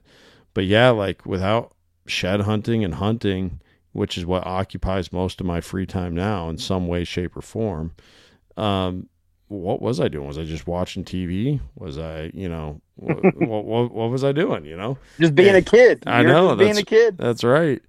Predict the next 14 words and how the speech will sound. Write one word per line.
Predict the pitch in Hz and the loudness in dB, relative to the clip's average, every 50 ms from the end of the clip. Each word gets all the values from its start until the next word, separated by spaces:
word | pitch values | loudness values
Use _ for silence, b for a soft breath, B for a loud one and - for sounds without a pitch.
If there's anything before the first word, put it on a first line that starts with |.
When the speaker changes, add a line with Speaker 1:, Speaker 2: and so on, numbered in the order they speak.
| B B B B B B B B - | B B B B B B B B 0
Speaker 1:
And, | 113 113 113 113 110 110 107 104 - - _ _ _ _ | 4 6 6 8 8 6 4 2 -2 -6 _ _ _ _
and | - 113 117 113 110 | -2 0 2 4 4
I'm | 107 107 101 | 4 2 0
so | 92 - - 147 139 | 0 2 4 4 4
glad | 135 117 110 113 113 110 110 107 | 4 4 2 2 2 2 0 -2
to, | 101 98 98 98 - | -4 -4 -6 -6 -8
to | _ - - 104 | _ -12 -8 -8
have | 98 87 | -8 -6
found | - - 98 95 98 101 98 | -6 -6 -4 -2 -2 0 0
it | 107 104 - | -2 -2 -4
and, | 85 90 87 85 87 87 - _ | -6 -6 -6 -6 -6 -8 -10 _
you | 92 95 | -10 -8
know, | 92 87 85 107 123 - _ _ - | -8 -8 -10 -12 -16 -20 _ _ -8
get, | 104 - - | -8 -8 -8